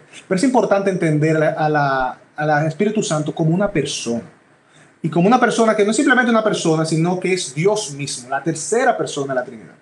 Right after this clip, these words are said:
Y lo creemos así porque Cristo lo describe de esa manera. Cuando vamos a Juan capítulo dieciséis, versículo,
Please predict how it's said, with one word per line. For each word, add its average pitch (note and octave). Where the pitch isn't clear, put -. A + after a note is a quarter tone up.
Y F#3
lo G3
creemos A#3
así G3
porque D3+
Cristo G3+
lo E3
describe F3
de G3
esa F#3+
manera. F3+
Cuando D3
vamos D#3
a D#3
Juan F3
capítulo E3
dieciséis, D#3+
versículo, C#3